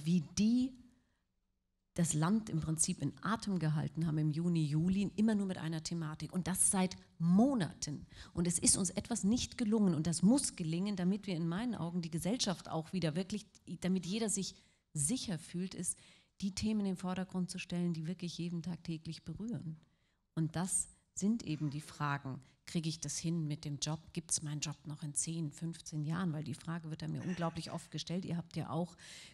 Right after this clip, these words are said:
große Industrieunternehmen, Autozulieferer et cetera. Das ist bei uns auch ein Riesenthema. Aber eben auch, kann ich mir mein Dach über dem Kopf noch leisten? Kriege ich das mit Familie und Job überhaupt unter einen Hut? Und, ähm, noch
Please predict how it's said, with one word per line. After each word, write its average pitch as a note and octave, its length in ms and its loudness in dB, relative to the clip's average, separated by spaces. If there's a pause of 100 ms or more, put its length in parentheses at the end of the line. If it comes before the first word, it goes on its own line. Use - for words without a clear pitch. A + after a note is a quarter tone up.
große F3+ 300 0
Industrieunternehmen, E3+ 1400 0
Autozulieferer E3 920 -4
et D#3+ 140 -8
cetera. E3 280 -2
Das D3+ 120 -6
ist - 80 -18
bei B2 60 -6
uns D3+ 180 -4
auch D#3+ 100 -8
ein D#3 100 -4
Riesenthema. E3 760 0 (420)
Aber F3 180 -2
eben E3+ 280 -2
auch, D3 300 -10 (160)
kann E3+ 160 -2
ich D#3 100 -4
mir D#3+ 60 -2
mein D3+ 180 -2
Dach D#3+ 200 -4
über D3+ 100 -8
dem D#3 160 -6
Kopf - 200 -10
noch D#3 140 -8
leisten? D#3 340 -6
Kriege F3 220 -2
ich F3+ 80 -2
das D#3+ 200 -10
mit D#3 140 -4
Familie D#3+ 520 -4
und D3 120 -6
Job D#3+ 200 -10
überhaupt D3+ 400 -8
unter D3 180 -2
einen C#3+ 240 0
Hut? E3+ 280 -4 (600)
Und, E3+ 540 4
ähm, D#3+ 340 2 (1400)
noch F3+ 240 4